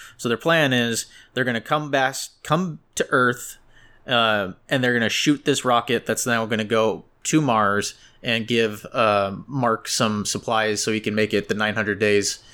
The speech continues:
uh, that he needs to survive before the Ares four mission lands on Mars.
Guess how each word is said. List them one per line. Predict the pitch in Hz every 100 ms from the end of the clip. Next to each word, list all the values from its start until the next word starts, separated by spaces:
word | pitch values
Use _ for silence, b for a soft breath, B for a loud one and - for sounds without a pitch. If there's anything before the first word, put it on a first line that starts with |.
| B B -
uh, | 110 104
that | 107
he |
needs | 104 101 -
to |
survive | 104 107 104 101
before | 101 110 101 95
the | 110 117
Ares | 110 101 -
four | 156 160
mission | 107 98 113 101 98
lands | 117 107 98
on | 92
Mars. | 87 67 -